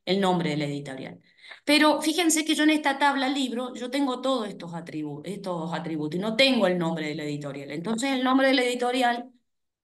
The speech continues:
y ponerle el domicilio y cualquier otro dato lo tengo que ir a buscar o lo,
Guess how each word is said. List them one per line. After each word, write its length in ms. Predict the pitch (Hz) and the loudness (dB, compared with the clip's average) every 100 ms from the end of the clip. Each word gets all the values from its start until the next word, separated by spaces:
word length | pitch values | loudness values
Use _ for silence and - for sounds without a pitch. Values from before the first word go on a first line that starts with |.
| _ _ _ - | _ _ _ -12
y 280 | 196 180 | -10 -8
ponerle 380 | 175 180 202 190 | -6 -2 -2 -2
el 100 | 180 | -2
domicilio 920 | 180 190 220 220 285 247 247 254 247 - | -2 -2 0 2 2 0 -2 -4 -8 -10
y 120 | - | -6
cualquier 360 | 175 165 247 262 | -4 -4 -2 0
otro 220 | 262 262 | 2 2
dato 220 | 247 254 | 2 0
lo 120 | 233 | -2
tengo 200 | 233 277 | 0 0
que 100 | 269 | 0
ir 60 | 254 | -2
a 60 | |
buscar 480 | 226 202 233 240 233 | -2 -4 0 0 0
o 100 | |
lo, 80 | 202 | -2